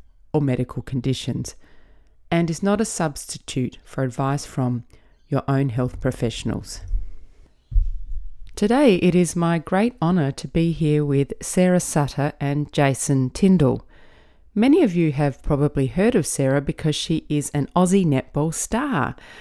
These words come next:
That includes representing Australia in netball, uh, in nineteen ninety-five in the World Championships, where Australia won a gold medal, and then again in nineteen ninety-eight at the Commonwealth Games, where Australia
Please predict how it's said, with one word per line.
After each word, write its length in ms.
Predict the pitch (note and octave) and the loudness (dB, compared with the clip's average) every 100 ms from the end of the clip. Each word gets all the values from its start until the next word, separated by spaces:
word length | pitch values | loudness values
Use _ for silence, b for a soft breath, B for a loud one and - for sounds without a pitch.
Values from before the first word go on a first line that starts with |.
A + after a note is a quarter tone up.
| B B B | B B B
That 180 | - C4 | 0 2
includes 500 | B3 - D#3+ D3 - | 2 0 -2 -2 -2
representing 800 | D#3 E3+ - D3 D3+ D3+ D3 C3+ | 0 0 -2 -2 -2 -2 -6 -6
Australia 540 | - - D#3 F3+ F3 - | -6 -4 -2 -2 -2 -2
in 280 | C#3 C3+ - | -4 -4 -6
netball, 680 | C#3+ - - C3+ B2+ F#3 A#3+ B B B _ | -4 -4 -4 -2 0 -2 -6 B B B _
uh, 260 | C#3 C3 C#3 | -8 -6 -4
in 220 | D3 C#3 | -2 -2
nineteen 560 | C#3+ E3 F#3 - D3+ C#3+ | 0 -2 -2 -2 -2 -2
ninety-five 880 | C#3 C3+ C#3 C3+ - B2+ D#3 A3 E3+ | -2 -4 -8 -10 -8 -6 -4 -4 -4
in 100 | D#3 | -4
the 100 | C3 | -4
World 280 | C3+ C3+ - | -2 -4 -4
Championships, 880 | D3 C3 B2+ C3+ C3 A3 - - | -6 -4 -4 -4 -2 -2 -4 -2
where 160 | C3+ C3+ | 0 0
Australia 600 | C3+ - C#3+ C3 B2+ B2+ - | -2 -4 -4 -2 0 -2 -2
won 180 | C3 | -2
a 60 | B2 | -2
gold 320 | B2 C3 B2+ | -2 -2 -2
medal, 380 | C3 C#3+ A#3+ B3 B B B - | -2 0 0 -2 B B B -2
and 140 | D#3+ | 2
then 140 | D#3 | 2
again 360 | D3 C#3 F#3+ A#3+ | 0 0 2 4
in 160 | F3+ C#3+ | 4 2
nineteen 460 | C#3 C#3 - C#3 | 2 0 -2 -2
ninety-eight 640 | C3+ C3+ C3+ C#3 - F3 - | 0 0 -2 -4 0 0 0
at 120 | D3 - | -4 -6
the 60 | |
Commonwealth 680 | - D3+ C#3+ C#3 C3+ C3 - | -6 -4 -2 -2 -2 -4 -4
Games, 460 | D3 C3+ C#3 C#3 C#3 | -2 0 -2 -4 -6
where 180 | C3+ C3+ | -4 -4
Australia 540 | - C#3 C3 B2+ | -4 -4 -2 0